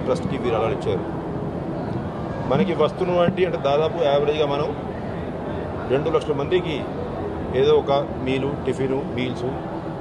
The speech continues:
క్యూ కాంప్లెక్స్లో ఇస్తున్నటువంటి మీల్స్, ఇవన్నీ చూసుకున్నట్లయితే, ఫుడ్ ప్యాకెట్స్, ఇవన్నీ దాదాపు యావరేజ్గా ఒక లక్ష తొంభై వేల నుంచి రెండు లక్షల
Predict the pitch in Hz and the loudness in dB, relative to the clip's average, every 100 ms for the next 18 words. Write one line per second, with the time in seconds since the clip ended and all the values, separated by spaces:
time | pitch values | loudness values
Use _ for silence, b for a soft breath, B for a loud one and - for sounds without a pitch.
0 | - - 143 143 139 135 - 143 127 135 | -6 -4 0 0 2 0 2 0 0 0
1 | 131 127 127 120 127 123 131 - 123 131 | 0 0 -2 -2 -2 -4 -4 -2 0 -2
2 | 120 135 127 123 123 131 110 95 - - | -2 -2 0 0 0 2 2 0 -6 -8
3 | - - 117 95 117 117 117 117 127 175 | -8 -4 -4 0 0 0 -2 0 0 -4
4 | - - - - - 135 151 185 127 113 | -6 -8 -8 -4 0 2 4 2 0 0
5 | 135 135 135 151 226 - - - - 123 | 2 4 2 0 -2 -4 -8 -4 -2 2
6 | 139 143 - 131 127 123 120 117 113 208 | 2 2 0 2 2 2 0 -2 -4 -6
7 | - - - - - 135 131 135 127 170 | -6 -8 -8 -8 -4 -2 2 2 2 0